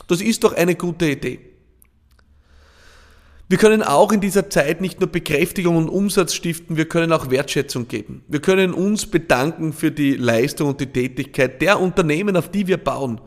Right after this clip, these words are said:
Einmal mehr sind wir gefragt, nicht mürrisch und störrisch durch die Gegend zu gehen, sondern mit mehr Empathie auch anderen Unternehmen im Gegenüber zu begegnen. Einzusehen, dass vielleicht viele Unternehmerinnen und Unternehmer derzeit unter enormem Stress stehen.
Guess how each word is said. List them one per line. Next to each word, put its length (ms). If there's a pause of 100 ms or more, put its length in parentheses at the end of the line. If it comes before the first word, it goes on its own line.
(560)
Einmal 320
mehr 300
sind 240
wir 80
gefragt, 760
nicht 600 (320)
mürrisch 580
und 180
störrisch 540
durch 160
die 140
Gegend 320
zu 100
gehen, 300
sondern 280
mit 180
mehr 320
Empathie 640
auch 380
anderen 420
Unternehmen 520
im 160
Gegenüber 480
zu 140
begegnen. 520 (840)
Einzusehen, 680
dass 120
vielleicht 500
viele 300
Unternehmerinnen 760
und 240
Unternehmer 420
derzeit 460
unter 300
enormem 720
Stress 380
stehen. 300